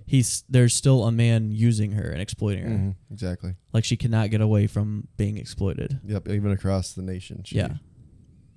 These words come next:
Speaker 2: Still.
Speaker 1: Yeah, that's a good point. I like that.
Speaker 2: Huge.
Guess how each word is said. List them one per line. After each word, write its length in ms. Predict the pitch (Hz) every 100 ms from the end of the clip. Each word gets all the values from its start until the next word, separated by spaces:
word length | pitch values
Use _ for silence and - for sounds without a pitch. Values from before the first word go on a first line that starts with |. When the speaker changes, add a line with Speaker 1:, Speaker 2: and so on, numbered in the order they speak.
| _ _ _ - 98 -
Speaker 2:
Still. 400 | - 101 82 87 _ _ _ _ _ _ _ -
Speaker 1:
Yeah, 160 | 117 131
that's 140 | 123 -
a 40 |
good 100 | 127
point. 220 | 131 127 - _ - - _ _ _ _ - _ - -
I 60 |
like 160 | 98 -
that. 180 | 90 - _ - - - _ - - - _ _ -
Speaker 2:
Huge. 340 | 110 127 120